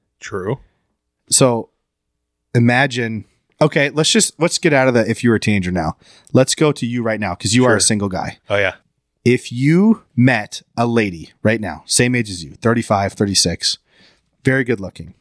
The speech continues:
Speaker 1: Mm-hmm.
Speaker 2: super cool, and somebody told you she doesn't have social media, only way you can get a hold of her is if you have her number and you can text her.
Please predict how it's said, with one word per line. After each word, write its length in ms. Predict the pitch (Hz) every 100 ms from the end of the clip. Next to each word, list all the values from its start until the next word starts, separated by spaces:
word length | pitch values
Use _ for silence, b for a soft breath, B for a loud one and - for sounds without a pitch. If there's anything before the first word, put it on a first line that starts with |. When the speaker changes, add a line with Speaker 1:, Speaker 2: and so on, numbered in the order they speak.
| -
Speaker 1:
Mm-hmm. 400 | 110 101 107 98 _ _ _ _ _ -
Speaker 2:
super 360 | - 170 151
cool, 320 | 131 113 80 - _ _ b b b b b b _ _ -
and 160 | 127 123
somebody 360 | 143 139 131
told 320 | 123 123 117 98
you 240 | 92 92 _ _ _
she 180 | - -
doesn't 180 | 113 107
have 120 | 101
social 320 | - 101 - 95
media, 360 | 95 87 87 - _ _ _ _ _ _ _ _
only 180 | - 113
way 120 | 110
you 60 | 104
can 60 | 101
get 100 | 98
a 60 |
hold 140 | 95 98
of 40 | 92
her 120 | 95
is 100 | 90
if 140 | 92
you 60 | 92
have 140 | 98
her 80 | 95
number 280 | 95 95 92
and 100 | 92
you 60 |
can 140 | 90 95
text 320 | - 87 -
her. 180 | 85